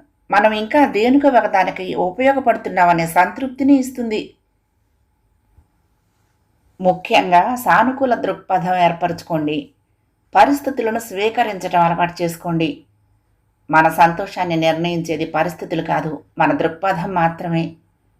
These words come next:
వయసు పెరిగే కొద్దీ శరీరంలో మార్పులు రావటం సహజం. జుట్టు నెరిసిపోతుంది, శక్తి తగ్గుతుంది. వాటిని చూసి బాధపడకుండా స్వీకరించండి, క్షమించటం నేర్చుకోండి.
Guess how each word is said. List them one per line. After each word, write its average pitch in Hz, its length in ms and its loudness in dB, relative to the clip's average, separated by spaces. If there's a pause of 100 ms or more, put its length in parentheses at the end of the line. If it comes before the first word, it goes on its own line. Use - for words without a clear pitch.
(380)
వయసు 208 300 4
పెరిగే 165 340 0
కొద్దీ 165 420 -2
శరీరంలో 170 640 -2
మార్పులు 180 460 -2
రావటం 160 340 0
సహజం. 170 460 -6 (460)
జుట్టు 220 280 0
నెరిసిపోతుంది, 175 800 -2 (520)
శక్తి 208 340 0
తగ్గుతుంది. 190 640 -2 (640)
వాటిని 165 360 2
చూసి 185 320 -8
బాధపడకుండా 180 800 0 (160)
స్వీకరించండి, 185 840 -4 (1040)
క్షమించటం 262 580 0
నేర్చుకోండి. 196 600 -6